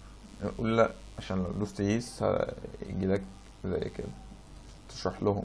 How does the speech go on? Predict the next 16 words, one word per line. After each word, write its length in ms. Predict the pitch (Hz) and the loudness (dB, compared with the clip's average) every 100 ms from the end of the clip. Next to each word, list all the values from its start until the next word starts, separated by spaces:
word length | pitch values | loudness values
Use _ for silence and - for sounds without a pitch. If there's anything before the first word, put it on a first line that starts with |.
| - | -2
بقى. 100 | - - - - - - - - - - - - - - - - - - - - - - - - - | -6 -10 -16 -14 -14 -14 -14 -14 -14 -14 -14 -16 -16 -16 -16 -18 -16 -18 -16 -18 -16 -16 -16 -12 10
بعد 180 | 90 104 | 12 12
كده 300 | 131 131 135 | 12 12 12
إقرار، 380 | - 120 135 - - - - - - 101 | 12 12 12 10 -6 -14 -16 -16 -2 6
أقر 320 | 95 123 123 | 12 12 12
أن 60 | |
الموقع 420 | 123 113 123 135 - | 12 8 10 10 8
أدنانا 440 | 101 107 120 117 120 | 8 6 8 6 4
لست 180 | - | 2
مو-، 540 | 120 107 104 101 101 98 - - - | 4 6 6 6 6 4 0 -2 0
مؤسساً 400 | 101 104 117 123 | 0 4 4 6
أو 200 | 113 107 | 6 6
مساهماً 520 | 104 104 107 113 113 | 4 4 4 4 4
أو 80 | 110 | 2
شريكاً 300 | 107 110 117 | 4 2 2
في، 180 | 120 | -2